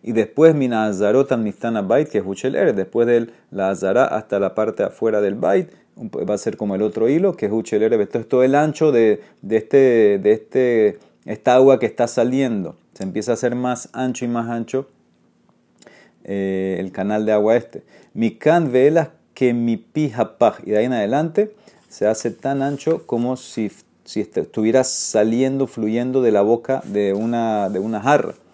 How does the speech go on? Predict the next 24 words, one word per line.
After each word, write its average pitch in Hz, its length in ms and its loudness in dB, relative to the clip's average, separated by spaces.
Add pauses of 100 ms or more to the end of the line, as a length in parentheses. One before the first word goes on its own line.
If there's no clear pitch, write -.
(400)
Ketiv, 117 380 6
ahora 110 140 8
vamos 131 200 4
a 120 60 6
otro 151 240 6
pasuk. - 420 2 (140)
Este - 220 -4
es 123 40 0
un 131 80 -2
pasuk 131 340 0
en 139 100 0
Yehezquiel 117 720 2
que 113 260 0
como 113 280 0
que 110 220 4
sigue 214 580 2
la, 117 340 4 (180)
la 107 140 -2
profecía. 104 420 2
Ahí 123 240 6
Yehezquiel 147 580 2
está 120 320 0
describiendo 127 440 0
una, 135 280 0